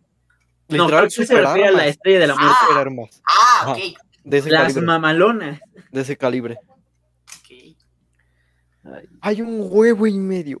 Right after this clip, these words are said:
Speaker 2: Un
Speaker 3: Yo conozco,
Speaker 2: huevo y medio.
Speaker 3: yo conozco una que sí salió en las series, que por ejemplo era la torre de los Sith.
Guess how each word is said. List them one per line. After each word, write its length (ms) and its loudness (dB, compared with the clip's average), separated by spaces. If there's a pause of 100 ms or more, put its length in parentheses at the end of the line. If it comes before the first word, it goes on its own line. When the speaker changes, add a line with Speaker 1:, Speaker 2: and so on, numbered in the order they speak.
Speaker 2:
Un 260 -6
Speaker 3:
Yo 200 -6
conozco, 440 4
Speaker 2:
huevo 300 4
y 120 -8
medio. 220 -12
Speaker 3:
yo 160 -8
conozco 580 -2
una 280 -6
que 120 -10
sí 180 -16
salió 300 -4
en 80 -12
las 160 -10
series, 420 -20
que 140 -16
por 160 -10
ejemplo 580 -6 (420)
era 260 2
la 260 -2
torre 320 2
de 160 -8
los 200 -10
Sith. 360 -4